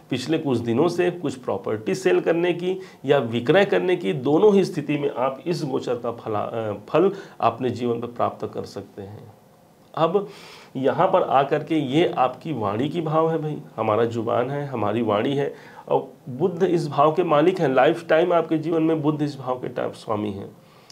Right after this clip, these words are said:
और सूर्य यहाँ पर जब उपस्थित हो जाते हैं तो वाणी में मानो एक ऐसा ओज आ गया, क्योंकि सूर्य ओज के कारक हैं,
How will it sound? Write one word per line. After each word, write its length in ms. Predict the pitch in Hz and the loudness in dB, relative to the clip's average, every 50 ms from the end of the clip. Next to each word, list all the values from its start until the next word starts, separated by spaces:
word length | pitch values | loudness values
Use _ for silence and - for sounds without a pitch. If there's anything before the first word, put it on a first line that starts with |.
| - - _ - | -20 -14 _ -2
और 140 | 143 156 | -2 -2
सूर्य 480 | 147 - - 196 214 233 233 214 190 - - | -2 -2 0 2 4 4 4 4 2 2 0
यहाँ 220 | 143 139 139 147 | 0 0 0 0
पर 140 | 143 151 135 | 2 0 0
जब 160 | 120 131 123 | -2 -2 -4
उपस्थित 500 | 123 120 120 113 107 - - 214 - - | -4 -4 -4 -4 -4 -4 -4 -6 -2 -2
हो 60 | 165 | 0
जाते 340 | 139 127 120 110 - - - | 0 0 0 -2 -2 -6 -6
हैं 220 | 135 143 160 165 - - - - - _ - | -2 -2 -2 -2 -4 -8 -14 -20 -10 _ -4
तो 80 | 127 | -2
वाणी 380 | 120 117 117 110 120 143 196 226 | 2 2 4 4 6 6 6 6
में 120 | 220 190 | 6 6
मानो 440 | 143 123 113 110 113 120 120 113 113 - | 6 4 2 2 2 0 0 -2 -2 -4
एक 220 | 127 131 - - - | -6 -6 -6 -6 -4
ऐसा 480 | - 120 123 120 120 160 151 - - - - | -2 -2 -2 0 2 2 2 0 -2 -4 0
ओज 260 | 139 160 190 190 165 | 2 4 4 4 4
आ 200 | 151 - 123 113 | 4 4 2 2
गया, 280 | 104 107 113 123 127 120 110 - - - - - - - | 2 2 2 2 2 2 0 -4 -10 -18 -20 -18 -8 -6
क्योंकि 180 | 160 165 185 | -4 -2 -2
सूर्य 440 | 170 - - 185 196 196 196 - - - | -2 -2 -2 -2 0 0 0 0 0 2
ओज 260 | 156 170 196 190 190 | 4 6 6 4 4
के 140 | - 185 160 | 0 -2 0
कारक 400 | 151 143 120 113 110 107 107 - | 2 0 0 0 0 -4 -4 -8
हैं, 220 | 117 113 117 - | -12 -14 -14 -14